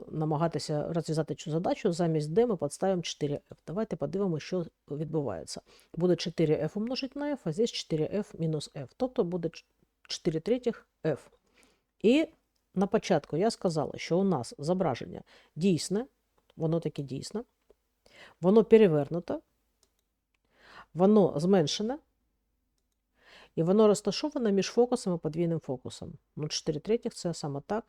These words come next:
між фокусом і подвійним фокусом. Ми це все з вами зробили. Можемо дати характеристи-, надати характеристику, що ми зробили,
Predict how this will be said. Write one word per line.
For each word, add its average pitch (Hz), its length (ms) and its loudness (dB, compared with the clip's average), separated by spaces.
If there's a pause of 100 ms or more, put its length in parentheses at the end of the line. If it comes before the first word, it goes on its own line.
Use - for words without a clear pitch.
(140)
між 147 120 -6
фокусом 190 500 -6
і 160 80 -8
подвійним 139 420 -6
фокусом. - 460 -18 (840)
Ми 233 180 6
це 254 180 6
все 220 180 2
з - 120 -4
вами 185 200 2
зробили. 160 440 -4 (480)
Можемо 185 580 4
дати 170 280 -2
характеристи-, 151 640 -4
надати 170 300 -2
характеристику, - 800 -8
що - 160 -6
ми 240 120 0
зробили, 226 460 -2